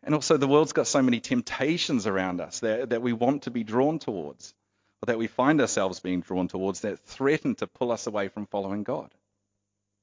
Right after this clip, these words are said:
We s-, want to enjoy life more, supposedly.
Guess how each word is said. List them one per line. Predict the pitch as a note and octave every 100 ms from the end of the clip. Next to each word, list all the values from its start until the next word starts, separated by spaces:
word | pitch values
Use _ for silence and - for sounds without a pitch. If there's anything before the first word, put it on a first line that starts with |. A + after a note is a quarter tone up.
| _ _ _ - - _ _ _
We | G#2+ G#2 _ _ -
s-, | - - _ _ _
want | G#2 G2+
to | - G#2+
enjoy | G2 A#2+ B2 A#2+
life | A2 A#2 C3 - A2
more, | F#2 D#2
supposedly. | - - E2 D#2+ E2 -